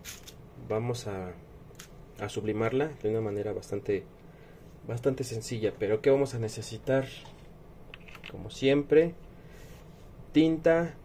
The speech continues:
papel e impresora para sublimación. No se puede hacer con tintas normales. La impresora de escritorio no se puede, ¿vale? Para que no,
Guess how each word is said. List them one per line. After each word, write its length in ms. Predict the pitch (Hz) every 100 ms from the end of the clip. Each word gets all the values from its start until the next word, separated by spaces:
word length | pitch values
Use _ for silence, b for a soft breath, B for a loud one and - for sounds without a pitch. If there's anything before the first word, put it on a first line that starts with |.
| - - - - - - -
papel 540 | 104 - 127 131 143 -
e 140 | 110
impresora 680 | 104 101 107 98 113 110 110
para 240 | 98 92
sublimación. 1200 | - 95 98 98 95 98 - 113 110 113 113 - -
No 240 | - 113 110
se 140 | 120
puede 220 | - 110
hacer 200 | 107 110
con 180 | 107 104
tintas 520 | - 98 95 95 98
normales. 600 | 98 107 110 113 - - - - B B B B B - - - - - - - - - - -
La 100 | 107
impresora 400 | 107 107 104 120
de 60 | 113
escritorio 520 | 113 104 117 120 135
no 140 | 123
se 100 | 107
puede, 300 | 95 92 90 - - - - - - - - - - - - -
¿vale? 240 | 92 101 113
Para 240 | 95 92
que 300 | - 95 92
no, 400 | 92 101 101 95